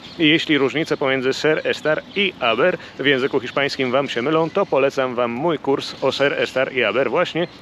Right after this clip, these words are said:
Link znajdziecie do tego kursu pod spodem w opisie. Tak to właśnie działa i za chwilę kolejne przykłady. Kolejny przykład. Por lo visto subirán los precios. Por lo visto subirán los precios, e, czyli wygląda na to,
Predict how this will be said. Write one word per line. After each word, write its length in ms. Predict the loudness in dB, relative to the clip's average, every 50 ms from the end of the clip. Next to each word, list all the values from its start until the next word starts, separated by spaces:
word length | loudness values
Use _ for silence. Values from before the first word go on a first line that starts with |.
| -8 0
Link 220 | 2 4 4 4
znajdziecie 440 | 2 0 0 2 2 0 2 0 -2 -2 -2 -12 -10 -10 -2
do 140 | 0 0 2
tego 220 | 2 2 2 2
kursu 380 | 2 0 -2 -2 0 -2 -2 0
pod 200 | 2 0 0 0
spodem 360 | -2 -2 -2 0 0 -2 -4 -6 -12 -16 -8
w 40 | -2
opisie. 460 | -2 -2 0 0 -2 0 0 -2 -2 -4 -6 -18 -18 -6 0
Tak 160 | 0 0 2
to 80 | 2 2
właśnie 280 | 2 2 0 0 -2 2
działa 320 | 2 4 4 4 2 0 -2 -4
i 100 | -4 0
za 160 | 0 0 -2
chwilę 280 | 0 -2 0 0 0 0
kolejne 340 | 2 2 0 2 0 -2 -4
przykłady. 400 | -6 -4 0 0 0 0 0 -6 -12 -18 -20 -20 -20 -18 -18 -14 0
Kolejny 340 | 2 4 4 4 4 2 0
przykład. 440 | 0 0 0 2 0 -2 -2 -6 -18 -20 -20 -20 -20 -20 -2 2
Por 220 | 4 4 4 4 2
lo 140 | 2 2 2
visto 360 | 2 0 0 0 0 -2 0
subirán 440 | 0 0 2 2 2 2 2 2 0
los 180 | -2 -2 -2
precios. 480 | -2 0 0 0 0 0 -2 -2 -2 -4 -8 -12 -16 -8 0
Por 140 | 0 2 2
lo 100 | 2 2
visto 300 | 2 0 -2 -2 -2 -2
subirán 460 | 0 0 0 2 2 2 0 -2 -6 -12 -8 -2
los 220 | 0 0 0 -2
precios, 480 | 0 0 0 0 2 0 -2 -2 -2 -4 -12 -18 -10 -2 0
e, 140 | 0 0
czyli 520 | 0 0 0 2 4 4 4 4 4 2 0
wygląda 600 | 0 0 0 0 2 2 0 0 2 2 2 2
na 160 | 2 0 0
to, 260 | 0 0 0 0 -2